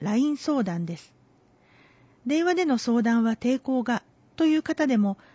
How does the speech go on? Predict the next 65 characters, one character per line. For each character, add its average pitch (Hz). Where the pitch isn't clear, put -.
エ 226
ス -
エ 311
ヌ 302
エ 320
ス -
で 214
あ 226
れ 196
ば 190
相 285
談 285
し -
や 285
す -
い 269
か 254
も 277
し -
れ 196
ま 180
せ 175
ん。 -
キ 262
ュ 262
ー 254
ア -
ー 240
ル 240
コ 240
ー 208
ド 247
が 285
載 226
っ -
て -
い 190
ま 170
す。 -
受 277
付 -
時 233
間、 190
毎 262
日 208
午 262
後 196
五 285
時 277
か 185
ら 165
十 233
時。 135
茨 254
城 196
心 320
の 330
ホ 269
ッ -
ト -
ラ 262
イ 196
ン。 156
平 247
日、 214